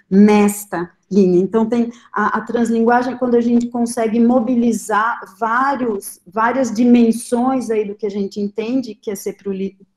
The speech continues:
plurilingüe, né? É, em um mesmo contexto. Então, por isso eu trago que é muito mais importante a gente, em vez de definir o que que é, o que não é, entender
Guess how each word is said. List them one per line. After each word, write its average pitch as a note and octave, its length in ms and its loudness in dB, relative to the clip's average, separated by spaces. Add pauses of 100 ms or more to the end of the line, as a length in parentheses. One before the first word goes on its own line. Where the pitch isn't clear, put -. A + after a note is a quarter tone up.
plurilingüe, G3+ 720 0
né? A#3+ 360 0 (320)
É, G#3 500 0
em B3+ 200 6
um C#4+ 80 8
mesmo A#3+ 460 6
contexto. - 680 -2 (400)
Então, B3 640 2
por B3+ 200 -2
isso C#4 240 -2
eu D4 160 -6
trago B3 540 -4
que A#3+ 360 -6
é A#3 120 -2
muito D4 400 2
mais C4+ 220 -2
importante A3+ 680 -2
a G#3+ 40 -4
gente, G#3+ 300 -8
em A3+ 60 -2
vez C4 220 -4
de B3 100 -14
definir B3 680 4
o G3 100 0
que A3+ 140 -2
que G#3+ 340 2
é, B3+ 240 4
o G#3 100 2
que G#3+ 140 -8
não F#3+ 220 -2
é, A#3 320 -4
entender A#3+ 600 2